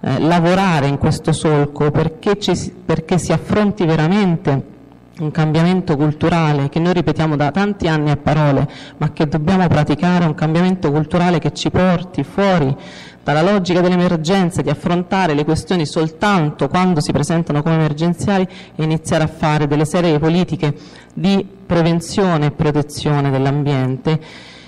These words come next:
che però hanno necessità di soldi e investimenti, e questo è un altro tema dolente, perché poi sull'emergenza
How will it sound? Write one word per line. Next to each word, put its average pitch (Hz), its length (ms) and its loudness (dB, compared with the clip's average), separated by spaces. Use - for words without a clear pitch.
che - 100 -4
però 202 160 0
hanno 185 320 2
necessità 175 560 0
di 160 80 -2
soldi 170 300 0
e - 20 2
investimenti, 147 800 -4
e - 20 -6
questo - 280 -6
è 151 40 -4
un 156 60 -2
altro 151 320 -6
tema 160 320 0
dolente, 156 560 0
perché 151 340 -2
poi 165 220 2
sull'emergenza 165 1080 0